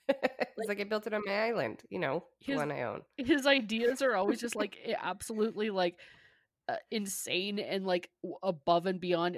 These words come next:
Speaker 2: what anybody else has done. And he's like, "Oh, it's already done. It's
Speaker 1: Mm-hmm.
Speaker 2: not a big deal. It's just, like, nobody has money for it right now. So we gotta figure out a way
Speaker 1: Right.
Speaker 2: around that."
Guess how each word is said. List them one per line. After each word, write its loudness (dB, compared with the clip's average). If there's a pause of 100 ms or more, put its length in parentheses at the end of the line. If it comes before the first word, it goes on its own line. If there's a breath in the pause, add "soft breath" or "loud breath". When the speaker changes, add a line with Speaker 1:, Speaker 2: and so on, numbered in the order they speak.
Speaker 2:
what 2
anybody 2
else 0
has -2
done. -2
And -2
he's -4
like, -8
"Oh, 4
it's 2
already 2
done. 2
It's -2
Speaker 1:
Mm-hmm. -2
Speaker 2:
not -2
a -4
big -4
deal. -2
It's -4
just, -10
like, -6
nobody 0
has -4
money -4
for -12
it -10
right -14
now. -12
So -12
we -6
gotta -4
figure -10
out -6
a -8
way -8
Speaker 1:
Right. 0
Speaker 2:
around -10
that." -18